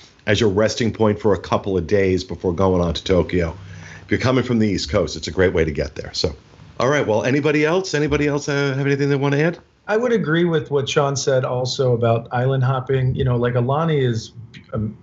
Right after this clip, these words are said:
Speaker 2: beautiful, and, and it is kind of in its own area on the island of Oahu. So if you wanna really experience Hawaii, explore Oahu, but go to Maui, go to Kauai, you know, kinda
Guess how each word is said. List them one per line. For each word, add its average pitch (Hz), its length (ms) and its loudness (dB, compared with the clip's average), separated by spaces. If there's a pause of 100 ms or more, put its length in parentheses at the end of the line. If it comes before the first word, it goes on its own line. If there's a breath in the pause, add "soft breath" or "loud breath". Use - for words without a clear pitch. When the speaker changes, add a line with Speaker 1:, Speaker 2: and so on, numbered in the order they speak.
(120)
Speaker 2:
beautiful, 110 560 2
and, 120 100 4
and 147 200 2
it 156 120 2
is 175 180 2
kind 156 220 2
of 139 80 2
in 139 80 2
its 131 160 0
own 139 220 0
area 120 460 0
on 120 220 0
the 123 100 0
island 113 300 2
of 104 80 0
Oahu. 117 320 4
So 131 340 0 (300 loud breath)
if 147 140 2
you 202 100 2
wanna 185 200 4
really 139 300 2
experience 131 760 0 (100)
Hawaii, 123 640 2 (440 soft breath)
explore 160 480 0
Oahu, 117 400 2
but 117 260 -2 (240)
go 120 140 0
to 143 80 2
Maui, 139 400 2
go 120 180 0
to 113 80 2
Kauai, 120 460 0
you 110 160 2
know, 113 100 2
kinda 156 380 0